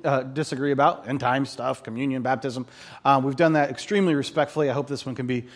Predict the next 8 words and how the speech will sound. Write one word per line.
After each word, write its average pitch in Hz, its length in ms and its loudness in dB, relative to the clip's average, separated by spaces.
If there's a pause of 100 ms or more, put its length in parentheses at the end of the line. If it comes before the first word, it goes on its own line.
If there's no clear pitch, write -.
(180)
respectful 123 540 0 (320)
as 131 380 6 (280)
well. 131 440 6 (640)
The 175 100 0
cool 311 280 6
thing 240 280 6
about, 190 600 6
um, 156 260 4